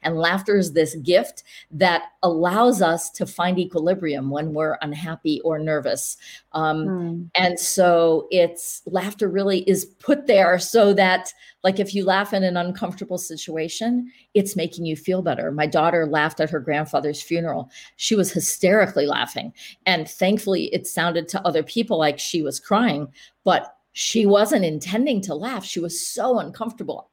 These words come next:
Speaker 1: in,
Speaker 2: Mm.
Speaker 1: you know, in her own skin, not knowing what to say, not knowing how to behave, that she just started laughing. And that's,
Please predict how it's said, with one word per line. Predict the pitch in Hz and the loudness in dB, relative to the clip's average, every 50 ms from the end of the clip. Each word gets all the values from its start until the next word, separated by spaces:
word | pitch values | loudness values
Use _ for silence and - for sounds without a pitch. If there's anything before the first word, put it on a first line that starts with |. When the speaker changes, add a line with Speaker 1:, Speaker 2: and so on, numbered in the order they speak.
| _ - | _ -6
Speaker 1:
in, | 202 208 214 214 208 | -4 -2 -2 0 0
Speaker 2:
Mm. | 208 208 202 196 185 180 175 165 | 0 0 0 0 -2 -2 -2 0
Speaker 1:
you | 170 | 0
know, | 190 180 175 | 2 2 2
in | 175 185 | 2 2
her | 180 175 190 | 2 4 4
own | 208 220 208 202 | 4 4 2 0
skin, | 196 - - - 247 220 190 185 | 0 -2 0 2 2 4 4 2
not | 185 185 185 190 | 2 0 0 0
knowing | 196 190 185 180 | 0 0 0 0
what | 170 151 151 - | 0 -2 -2 -2
to | - 156 | -6 -6
say, | - - 240 240 240 | -4 -4 -2 0 0
not | 208 170 139 - - | 0 0 -2 -4 -6
knowing | 185 180 170 165 165 165 | -6 -6 -4 -4 -6 -6
how | 175 180 151 151 | -6 -6 -6 -6
to | - | -4
behave, | - 165 165 196 240 240 247 240 233 233 233 - - - _ _ - | -4 -4 -4 0 2 4 4 4 4 2 -2 -8 -18 -20 _ _ 2
that | 196 185 | 2 2
she | 196 - - - | 2 -2 -6 -4
just | - - 196 190 - | 0 0 0 0 -2
started | - - 151 139 135 135 135 | -4 -6 -6 -6 -6 -6 -6
laughing. | 143 170 214 240 - - 123 139 143 147 - - - - - _ _ | -6 -6 -6 -6 -6 -6 -6 -6 -6 -10 -14 -18 -20 -20 -20 _ _
And | 190 185 185 | 4 6 6
that's, | 196 208 214 - - - - | 6 6 4 0 -4 -8 -8